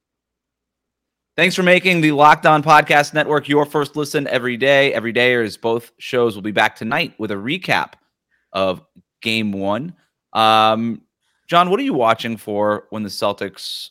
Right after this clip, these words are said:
are on defense? I know we've already talked about Jimmy Butler and slowing him down. Is there anything else there before we get to the Heat part of this?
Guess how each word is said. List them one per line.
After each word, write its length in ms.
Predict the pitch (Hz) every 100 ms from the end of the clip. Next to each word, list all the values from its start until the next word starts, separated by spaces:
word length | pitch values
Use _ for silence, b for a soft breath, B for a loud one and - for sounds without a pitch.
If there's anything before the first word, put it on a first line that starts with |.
| -
are 100 | 104
on 200 | 98 95
defense? 480 | 107 104 110 110 117
I 60 |
know 120 | 127
we've 220 | 147 147 139
already 200 | 131 127
talked 460 | - 120 117 -
about 440 | 113 107 107 - 104
Jimmy 200 | 117 110
Butler 420 | 104 95 101 98
and 120 | 107
slowing 320 | - 101 104
him 180 | 107 110
down. 300 | 107 101 101
Is 80 | 98
there 140 | 113
anything 320 | 131 156 143 135
else 200 | 123 -
there 220 | 113 110
before 300 | 104 - 104
we 80 | 101
get 180 | 104
to 60 | -
the 80 | 98
Heat 220 | 92 95
part 180 | - 76
of 80 | -
this? 260 | 65 -